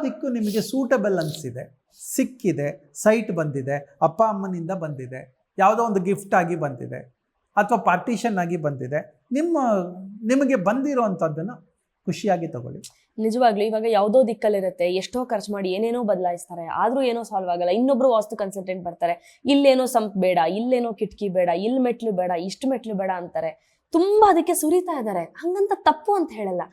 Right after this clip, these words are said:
Speaker 2: ಎಲ್ಲೋ ಒಂದ್ ಕಡೆ ನೀವ್ ಹೇಳ್ದಂಗ ಒಂದ್ ಅವೇರ್‌ನೆಸ್ ಇಟ್ಕೊಂಡ್ರೆ
Speaker 1: ಅದೆಲ್ಲ ಇಂಟರ್ನಲ್ಲಿ ಸರಿ ಮಾಡ್ಕೋಬಹುದು ಅಂತ.
Speaker 2: Exactly.
Speaker 1: ಮೊದಲು ಪ್ರಾಕ್ಟಿಕಲಿ ಮನೆ ಒಳಗಡೆ ಸರಿ ಮಾಡ್ಕೋಬಹುದು.
Speaker 2: ಹ್ಮ್.
Speaker 1: ಎರಡನೇದು ಇಲ್ಲಿ ಸರಿ ಮಾಡ್ಕೋಬಹುದು. ಇಲ್ಲಿ
Speaker 2: Exactly.
Speaker 1: ಹೊಸ ಐಡಿಯಾಗಳು ಹೊರಡುತ್ತೆ,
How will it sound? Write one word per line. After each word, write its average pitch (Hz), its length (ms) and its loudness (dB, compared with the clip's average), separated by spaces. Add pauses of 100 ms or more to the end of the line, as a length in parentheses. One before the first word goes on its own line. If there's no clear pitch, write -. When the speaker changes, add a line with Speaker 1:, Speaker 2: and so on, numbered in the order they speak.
(200)
Speaker 2:
ಎಲ್ಲೋ 294 240 8
ಒಂದ್ 349 120 2
ಕಡೆ 330 140 4
ನೀವ್ 285 200 0
ಹೇಳ್ದಂಗ 262 380 0
ಒಂದ್ 233 180 -6
ಅವೇರ್‌ನೆಸ್ 302 500 -2
ಇಟ್ಕೊಂಡ್ರೆ 185 720 -4 (560)
Speaker 1:
ಅದೆಲ್ಲ 240 380 4
ಇಂಟರ್ನಲ್ಲಿ 240 760 0
ಸರಿ 196 220 0
ಮಾಡ್ಕೋಬಹುದು 143 600 -4
ಅಂತ. 123 140 -18 (100)
Speaker 2:
Exactly. 202 440 -4
Speaker 1:
ಮೊದಲು 277 440 4 (600)
ಪ್ರಾಕ್ಟಿಕಲಿ 247 760 0
ಮನೆ 190 180 0
ಒಳಗಡೆ 180 360 2
ಸರಿ 160 220 -2
ಮಾಡ್ಕೋಬಹುದು. 127 540 -8
Speaker 2:
ಹ್ಮ್. 185 360 -8 (160)
Speaker 1:
ಎರಡನೇದು 196 560 0
ಇಲ್ಲಿ 214 220 -2
ಸರಿ 143 180 -4
ಮಾಡ್ಕೋಬಹುದು. 123 520 -12
ಇಲ್ಲಿ 190 200 0
Speaker 2:
Exactly. 165 260 0
Speaker 1:
ಹೊಸ 214 240 6
ಐಡಿಯಾಗಳು 185 360 4
ಹೊರಡುತ್ತೆ, 190 800 -2